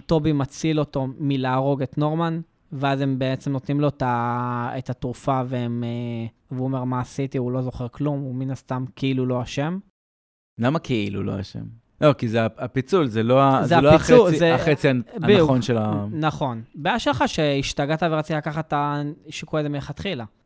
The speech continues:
Speaker 1: אבל, אה,
Speaker 2: אה,
Speaker 1: מה
Speaker 2: זה
Speaker 1: ש-
Speaker 2: התחיל אצלו משיקוי? טוב, אנחנו לא ניכנס לזה, אבל,
Speaker 1: כן.
Speaker 2: אה,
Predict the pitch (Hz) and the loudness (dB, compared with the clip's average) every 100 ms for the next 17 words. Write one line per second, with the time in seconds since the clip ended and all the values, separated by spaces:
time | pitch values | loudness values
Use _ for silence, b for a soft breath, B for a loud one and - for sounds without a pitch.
0 | 135 135 131 135 131 135 135 131 131 131 | -2 -2 0 -2 0 -2 -2 -2 -2 0
1 | 131 135 135 170 170 120 113 - 107 101 | 0 0 0 0 0 -4 -4 -4 -6 -6
2 | - - 127 139 147 _ 175 117 92 101 | -8 -6 -4 -4 -8 _ -6 -4 -4 -6
3 | 107 110 107 101 95 92 90 160 135 | -4 -6 -8 -8 -10 -10 -6 -6 -6